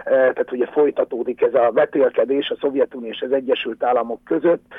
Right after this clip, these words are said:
és hát azok a szerencsétlen sorsú országok, amelyek, eh,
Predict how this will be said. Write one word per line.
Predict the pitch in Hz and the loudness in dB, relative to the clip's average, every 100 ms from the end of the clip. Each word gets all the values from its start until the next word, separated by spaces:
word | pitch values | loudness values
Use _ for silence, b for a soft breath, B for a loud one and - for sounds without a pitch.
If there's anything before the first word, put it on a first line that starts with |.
| B B | B B
és | |
hát | - - | 0 2
azok | 156 160 | 0 0
a | 139 | 0
szerencsétlen | - 170 139 151 135 139 | 2 2 2 -2 -2 -2
sorsú | 135 160 156 143 | 0 0 0 2
országok, | 156 151 - 127 135 147 | 0 2 0 2 2 2
amelyek, | 131 131 127 131 127 - | 2 4 4 4 2 0
eh, | 135 127 | 2 2